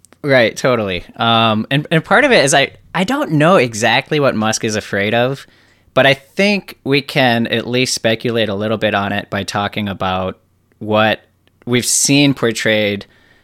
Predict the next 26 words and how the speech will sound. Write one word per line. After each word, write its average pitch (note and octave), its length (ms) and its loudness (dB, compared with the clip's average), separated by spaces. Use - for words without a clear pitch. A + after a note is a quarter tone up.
in A2 240 4
media, G#2+ 600 2
right, G#2 220 0
about G2+ 280 0
what G#2+ 240 0
A A#2 180 4
I G#2 420 0
could C#3+ 240 4
be B2+ 140 2
able G#2+ 200 2
to G2+ 80 -2
do F#2+ 160 -4
someday F#2 500 -6
in G#2 180 -4
terms G2+ 300 -4
of F#2 120 -4
what G#2 140 -2
we G2+ 80 -2
see G2 140 -4
in F#2+ 80 -4
sci-fi F#2 460 -2
movies F#2+ 340 -8
and F#2 100 -8
things F2+ 220 -8
like F2+ 160 -8
that. F#2 260 -4